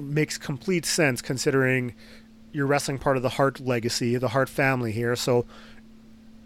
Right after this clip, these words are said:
you're gonna be the bad guy. It's plain and simple. So, uh,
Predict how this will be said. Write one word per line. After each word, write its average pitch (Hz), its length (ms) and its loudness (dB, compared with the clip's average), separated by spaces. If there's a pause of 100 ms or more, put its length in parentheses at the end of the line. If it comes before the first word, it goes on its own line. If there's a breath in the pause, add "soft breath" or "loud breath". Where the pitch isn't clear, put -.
(240)
you're 156 180 2
gonna 151 160 6
be 135 80 4
the 117 80 -2
bad 78 240 -4
guy. - 200 -14 (340)
It's - 480 2 (580)
plain 151 200 4
and 113 120 -4
simple. 110 380 -10
So, 135 300 0 (540 loud breath)
uh, 147 340 2